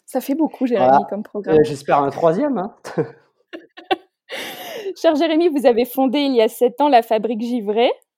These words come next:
Speaker 1: C'est la merveilleuse marque de glace qu'on connaît. C'est une question un petit peu naïve peut-être, mais, euh, c'est, c'est pas compliqué de prendre des vacances pendant l'été lorsqu'on est glacier. J'imagine que c'est, euh,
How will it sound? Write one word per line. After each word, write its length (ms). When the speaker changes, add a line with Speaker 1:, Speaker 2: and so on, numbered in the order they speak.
Speaker 1:
C'est 180
la 140
merveilleuse 520
marque 280
de 140
glace 340
qu'on 180
connaît. 460
C'est 60
une 80
question 260
un 80
petit 140
peu 140
naïve 420
peut-être, 400
mais, 420
euh, 260
c'est, 460
c'est 160
pas 120
compliqué 420
de 80
prendre 240
des 120
vacances 460
pendant 220
l'été 260
lorsqu'on 380
est 60
glacier. 500
J'imagine 600
que 220
c'est, 480
euh, 140